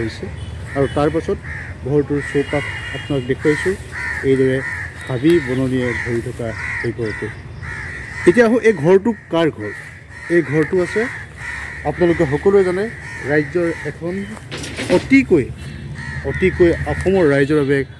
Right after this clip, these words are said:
আৱেগ অনুভূতি জড়িত হৈ থকা এখন কলেজ আছিল, কটন কলেজ। ঊনৈছশ এক চনত যিখন কলেজ স্থাপন কৰা হৈছিল, সেই কটন কলেজৰ চৌহদত এই ঘৰটো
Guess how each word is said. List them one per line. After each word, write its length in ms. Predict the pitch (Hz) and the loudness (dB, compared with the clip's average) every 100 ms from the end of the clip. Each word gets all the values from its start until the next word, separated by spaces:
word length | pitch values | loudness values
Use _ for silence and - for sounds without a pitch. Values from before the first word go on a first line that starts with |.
| - 135 | -10 -4
আৱেগ 200 | 131 135 131 | 0 0 0
অনুভূতি 320 | 131 127 131 120 | -4 -4 -4 -4
জড়িত 260 | 123 120 139 120 | -2 -2 -2 -4
হৈ 120 | 117 | -6
থকা 200 | 120 117 120 - - - - 123 | -8 -8 -8 -8 -10 -10 -8 -6
এখন 200 | - 117 - - - - | -4 -4 -4 -8 -8 0
কলেজ 240 | - 185 190 160 | 4 4 0 -6
আছিল, 180 | 147 135 135 | -6 -6 -6
কটন 260 | 123 135 123 | -4 -2 -4
কলেজ। 220 | 113 110 - - - - - 135 | -4 -4 -6 -8 -8 -8 -6 0
ঊনৈছশ 420 | 151 147 165 139 147 | 0 0 -2 -4 -4
এক 80 | 170 - | -6 -6
চনত 260 | 190 139 - - - - - - - - 127 | -6 -6 -6 -12 -14 -14 -14 -12 -12 -10 -2
যিখন 240 | 160 185 185 | 0 0 0
কলেজ 180 | 170 160 - | 0 0 -2
স্থাপন 260 | 147 139 156 | -6 -4 -2
কৰা 120 | 151 147 | -2 -4
হৈছিল, 260 | 143 226 254 - - - | -4 -6 -8 -12 -16 -6
সেই 140 | - 156 143 | -2 -2 -2
কটন 240 | 135 175 165 | -2 -2 -2
কলেজৰ 360 | 143 147 147 147 143 - - - | 0 2 2 0 -2 -12 -14 0
চৌহদত 440 | 170 156 147 139 - - 139 | 2 4 2 0 -6 -4 0
এই 80 | 120 - - 120 | 0 -4 -14 -4
ঘৰটো 220 | 135 127 | -2 -2